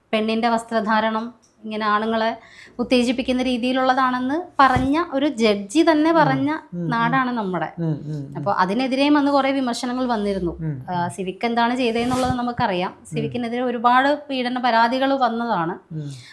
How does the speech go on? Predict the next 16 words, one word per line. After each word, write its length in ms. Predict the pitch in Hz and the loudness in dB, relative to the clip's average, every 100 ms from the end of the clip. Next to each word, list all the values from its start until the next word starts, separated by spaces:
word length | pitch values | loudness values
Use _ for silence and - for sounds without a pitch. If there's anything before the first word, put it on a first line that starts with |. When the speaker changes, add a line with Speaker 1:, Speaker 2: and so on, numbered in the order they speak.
| - | -12
Speaker 1:
അപ്പൊ 140 | - | -2
ആ 160 | 202 190 | 2 2
വിഷയത്തിലും 800 | 262 - 269 269 262 285 339 - - _ - | 2 0 0 0 -2 -2 -6 -12 -20 _ -2
പരാതിക്കാരിയായ 960 | 226 226 240 247 247 254 247 220 226 - | 0 0 -2 0 0 2 0 0 -2 -6
അഥവാ 380 | 185 190 202 220 208 | -6 -4 -2 -2 -2
ഇരയായ 680 | 190 202 220 220 196 196 196 | -2 0 0 0 0 -4 -6
അല്ലെങ്കിൽ 280 | 180 180 190 | -6 -4 -2
Speaker 2:
ഉം. 20 | |
Speaker 1:
അതിജീവിതയായ 800 | 180 170 190 196 202 233 196 196 | -2 -2 -4 -6 -4 -2 -2 -2
ആ 80 | 196 | -4
പെണ്ണിന്റെ 500 | 196 202 185 190 202 | -4 -4 -2 -2 -4
വസ്ത്രധാരണത്തെ 1000 | 233 202 214 202 220 220 214 - 233 - | -4 -6 -6 -2 -2 -2 -4 -6 -8 -6
ഒരു 200 | 202 254 269 | -6 -6 -4
ജഡ്ജി 560 | 196 190 185 180 294 294 | 0 0 0 -2 0 2
തന്നെ 300 | 269 269 311 | 2 0 0
കുറ്റപ്പെടുത്തി 840 | 294 294 254 254 240 247 269 311 | -2 -4 -4 -2 -4 -4 -6 -6